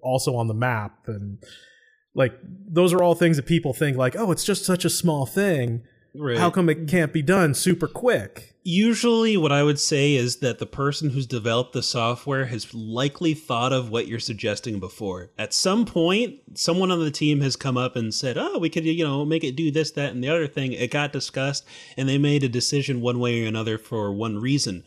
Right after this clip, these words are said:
Speaker 2: or another. Um, that being said, not everything, of course, you know, the team's not omnipotent. They're not all-knowing. They're not gonna think of absolutely everything. Um, but, um, there's usually a reason that they thought of, um, to make a,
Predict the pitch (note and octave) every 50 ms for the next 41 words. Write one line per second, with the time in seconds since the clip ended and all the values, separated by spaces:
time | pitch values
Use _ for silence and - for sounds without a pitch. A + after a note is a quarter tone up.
0 | - - - - - - - G#2 G#2+ G#2 G#2 G2+ G2 F#2+ F2+ E2+ F#2+ F#2 F#2 F2+
1 | F2 F#2+ - C3+ D3 C#3+ C#3+ C#3 C#3 C3+ B2+ E3 F#3 F#3 F#3 F#3 E3+ D#3+ C#3+ -
2 | F3 F3 F3+ F3 D#3 E3 F3+ F3+ E3+ D#3+ D3+ C#3 B2 - B2 A#2 G#2+ G2 - -
3 | - G#2+ G2 F#2 - - - G2+ F#2+ F2 F2+ F#2 F#2+ - - A#2 G#2+ G2 - -
4 | F#2+ F2+ - F#2 F#2+ G2 G2 G2 F#2+ F#2+ - - G2 - G#2+ G2 - - G2 G2
5 | G2 F#2+ E2+ F2+ F#2 F#2+ F#2 F#2 F#2 F2+ F2+ F#2 F2+ F#2 F#2 G#2 G#2 G#2 G#2+ -
6 | - G2+ G2 - - G#2+ G2+ G2 - F#2 F2+ G2+ F2+ F#2 F#2 - - A#2+ G#2+ F2+
7 | F#2+ F#2+ F#2 F#2+ F#2+ A2 A#2 A2+ - - C3 C3 B2+ B2 - - - - - -
8 | - - - - - - B3 A#3+ B3 B2+ A#2+ A#2 B2 B2 A#2+ B2 B2 B2+ B2+ _
9 | _ _ _ - C3+ B2+ A#2 - D#3 D#3+ E3 D3 C3+ B2+ - - - - - _
10 | _ - - - - _ _ - C3+ C3 C3 B2+ B2 B2+ B2+ A#2 A#2 C#3+ C3 C3+
11 | C3 A#2 A#2+ C3 D3+ F3+ F#3+ D#3+ - F3+ E3+ E3 D#3+ D3 B2+ A#2 G#2 G2+ A#2+ C3
12 | C3+ C#3+ C3+ - C#3+ B2 A#2 A2 A2 A#2 - A#2 B2+ C3 C3+ C3+ - - - B2+
13 | A#2+ B2+ C#3 D3+ D#3 D#3+ E3 D#3+ D#3+ - - - _ _ _ _ - A#2 A2 G#2+
14 | G#2+ G#2+ G#2 G#2 G2+ G#2 G#2 - A2+ A2+ A#2 A2+ B2 A2